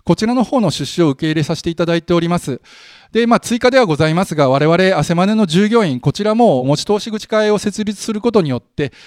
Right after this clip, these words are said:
リートの業績、アセマネ会社の業績ですね、あとは、まあ、オリックスグループの業績と、この三つをリンクさせることによって、え、これを定量的に示すことによって、投資家様からのご安心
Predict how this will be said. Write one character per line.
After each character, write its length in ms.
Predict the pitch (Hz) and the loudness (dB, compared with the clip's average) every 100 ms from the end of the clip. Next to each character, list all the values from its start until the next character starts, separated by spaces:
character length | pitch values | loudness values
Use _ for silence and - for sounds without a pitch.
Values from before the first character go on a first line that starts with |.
| - | -6
リ 180 | 165 190 | -4 0
ー 20 | |
ト 120 | 202 | 0
の 120 | 190 | 0
業 140 | 175 185 | -2 -4
績、 300 | 185 170 156 | -4 -4 -4
ア 60 | |
セ 100 | 151 | -2
マ 140 | 180 190 | -4 -4
ネ 80 | 196 | -2
会 160 | 226 | -2
社 100 | 160 | -4
の 120 | 123 | -10
業 180 | 110 127 | -8 -8
績 260 | 135 151 160 | -6 -8 -8
で 100 | 165 | -8
す 80 | 135 | -8
ね、 180 | 117 _ - | -12 _ -10
あ 80 | 220 | -4
と 80 | 233 | -2
は、 100 | 160 | -2
ま 220 | 160 131 | -4 -4
あ、 20 | |
オ 60 | 139 | -4
リ 80 | 151 | -6
ッ 20 | |
ク 100 | - | -10
ス 100 | 139 | -6
グ 100 | 160 | -6
ル 60 | |
ー 40 | 185 | -4
プ 60 | |
の 100 | 123 | -6
業 180 | 110 143 | -2 -2
績 200 | 143 147 | -2 -6
と、 200 | - 107 - - - - | -6 -6 -10 -20 -18 -2
こ 100 | 220 | 2
の 80 | |
三 160 | 208 208 | 2 0
つ 160 | - 226 | 0 -2
を 60 | |
リ 100 | 170 | 0
ン 60 | 208 | -4
ク 80 | 220 | -4
さ 120 | 214 | -4
せ 120 | 254 | -4
る 80 | 214 | -4
こ 100 | 165 | -4
と 120 | 135 | -4
に 80 | 123 | -4
よ 80 | 123 | -8
っ 40 | |
て、 400 | _ - 175 185 | _ -2 -2 0
え、 100 | 156 | -4
こ 140 | 165 233 | -2 0
れ 40 | |
を 60 | 185 | 0
定 240 | - 196 | 0 0
量 160 | 208 202 | 0 -2
的 320 | 196 - 202 | -4 -8 -4
に 120 | 202 | -2
示 320 | - 196 220 | -2 -4 -4
す 60 | - | -4
こ 120 | 202 | -4
と 100 | 180 | -2
に 80 | 151 | -2
よ 80 | 139 | -4
っ 60 | - | -8
て、 260 | - 190 | 0 0
投 140 | 196 190 | 0 -6
資 100 | - | -4
家 100 | 196 | -4
様 220 | 233 202 | -4 -2
か 120 | 208 | 0
ら 120 | 180 | 0
の 80 | 135 | 0
ご 180 | 120 143 | 0 0
安 120 | 156 | -2
心 260 | - 151 | -4 -6